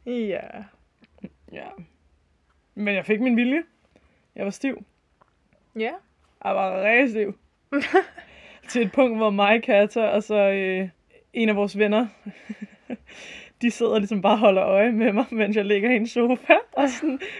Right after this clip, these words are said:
Speaker 2: med et tæppe om, og er sådan, "Ja, jeg er lidt stiv," og de er sådan, "Ja."
Speaker 1: <laughs>
Speaker 2: Ja, der var jeg ikke så charmerende, faktisk, men, øh, normalt er jeg meget charmerende, er jeg ikke?
Speaker 1: Mm.
Speaker 2: Altså, normalt bliver jeg ikke så stiv.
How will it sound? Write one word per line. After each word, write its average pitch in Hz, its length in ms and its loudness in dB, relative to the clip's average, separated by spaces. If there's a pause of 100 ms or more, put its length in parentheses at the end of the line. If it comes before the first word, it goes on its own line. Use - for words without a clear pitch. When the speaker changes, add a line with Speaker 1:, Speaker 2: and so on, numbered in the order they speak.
Speaker 2:
med 247 140 2
et 240 100 -2
tæppe 240 580 0
om, 220 180 -2
og 226 80 0
er 208 180 2
sådan, 220 380 -4 (500)
"Ja, 285 120 -6 (160)
jeg 302 120 -4
er 294 80 -2
lidt 196 240 -6
stiv," 294 420 -4
og - 160 -6
de 208 80 -6
er 202 40 -2
sådan, 196 300 -8 (800)
"Ja." - 340 -8
Speaker 1:
<laughs> 190 100 -10 (2250)
Speaker 2:
Ja, - 160 -6
der 196 60 -4
var 196 100 0
jeg 185 80 2
ikke 180 120 -6
så 190 60 -8
charmerende, 185 440 -4
faktisk, - 480 -16
men, - 180 -10
øh, - 180 -10 (1300)
normalt 233 420 4
er 240 120 6
jeg 160 200 -2
meget 165 240 -8
charmerende, 226 300 -8
er 277 40 -6
jeg 349 100 -8
ikke? 349 120 -18 (480)
Speaker 1:
Mm. 214 440 -6
Speaker 2:
Altså, 202 160 -2
normalt 196 280 0
bliver 196 120 0
jeg 175 40 0
ikke 175 120 -10
så 175 80 -10
stiv. - 260 -16